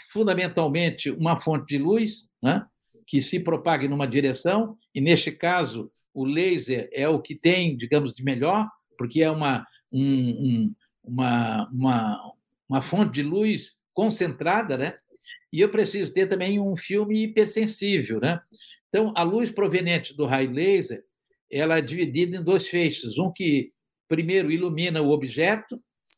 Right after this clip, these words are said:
é, que a reflete sobre um filme, e o segundo ilumina diretamente o filme. E isso permite, digamos assim, eu ter uma, uma visualização. Então,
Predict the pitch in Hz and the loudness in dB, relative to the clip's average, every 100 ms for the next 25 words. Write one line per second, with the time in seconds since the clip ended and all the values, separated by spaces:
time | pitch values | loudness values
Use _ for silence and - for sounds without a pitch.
0 | _ - - 143 131 123 117 110 101 95 | _ -20 -14 -2 0 2 0 -2 -6 -8
1 | 110 202 190 175 151 165 - 180 208 - | -10 -2 0 0 0 -4 0 0 0 -2
2 | 214 214 220 - 214 175 - - _ _ | -2 0 -4 4 6 6 2 -6 _ _
3 | 170 202 - 180 196 233 190 180 170 220 | 0 0 0 -2 0 2 2 0 0 0
4 | 190 151 175 175 175 185 202 - 190 165 | 0 0 0 0 0 0 -2 2 2 2
5 | 113 - - - 156 208 214 220 - 220 | 0 -6 -20 -6 2 2 2 -4 4 4
6 | 165 202 226 - 135 123 170 131 147 180 | 6 0 -2 -4 -4 0 2 4 4 2
7 | 196 185 180 175 151 - - - - 135 | 0 2 0 2 0 0 -6 -20 -8 -4
8 | 147 147 202 165 175 160 190 - 175 156 | -2 -2 0 2 2 2 -2 0 0 0
9 | 139 180 | 0 2